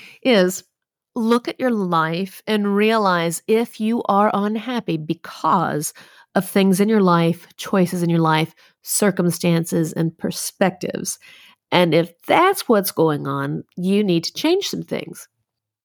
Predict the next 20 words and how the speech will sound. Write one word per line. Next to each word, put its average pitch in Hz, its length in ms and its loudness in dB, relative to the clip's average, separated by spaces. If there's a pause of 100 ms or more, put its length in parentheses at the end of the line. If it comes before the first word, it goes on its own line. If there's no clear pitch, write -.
(220)
If 175 180 -6
you're 185 80 2
in 175 80 2
a 170 80 0
job 165 360 2
that 180 120 -4
you 165 240 -8
cannot 202 400 0
stand 170 460 -2
and 180 100 2
it 156 120 0
is 147 120 -4
life-sucking 185 1080 0
and 208 100 0
it 170 100 0
is 165 160 0
a 170 100 0
hole 202 500 0
of 175 220 -4
dark, 208 480 0